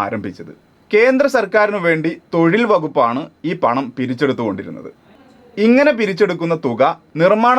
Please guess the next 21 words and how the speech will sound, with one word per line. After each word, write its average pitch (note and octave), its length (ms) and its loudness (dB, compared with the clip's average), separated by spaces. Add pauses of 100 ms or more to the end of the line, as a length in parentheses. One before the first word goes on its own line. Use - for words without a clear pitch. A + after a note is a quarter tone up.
(100)
തൊഴിലാളി F3 460 2
ക്ഷേമനിധി D3+ 520 0
ബോർഡിലേക്കാണ് A#2+ 600 2
പോയിരുന്നത്. G2+ 440 -4 (540)
നിർമ്മാണ A#3 300 4 (140)
തൊഴിലാളി F3+ 400 2
ക്ഷേമനിധിയിൽ C#3+ 580 0 (400)
മൂന്ന് C4 320 4
ലക്ഷത്തി D#3+ 320 -4 (160)
എൺപതിനായിരം C3+ 640 0 (160)
അംഗങ്ങളാണുള്ളത്. G#2+ 720 -2 (680)
പെൻഷൻ B3+ 340 0 (160)
ഏകീകരണത്തിൻ്റെ F#3 680 2
ഭാഗമായി C3+ 500 0
ക്ഷേമനിധി D#3+ 540 0
അംഗങ്ങൾക്ക് A2+ 460 -6 (520)
ആയിരത്തി C4 400 0 (120)
അറുന്നൂറ് E3 480 0
രൂപ A2 180 0 (220)
പെൻഷനായി C3+ 600 0
നൽകുന്നുണ്ട്. G2 520 -10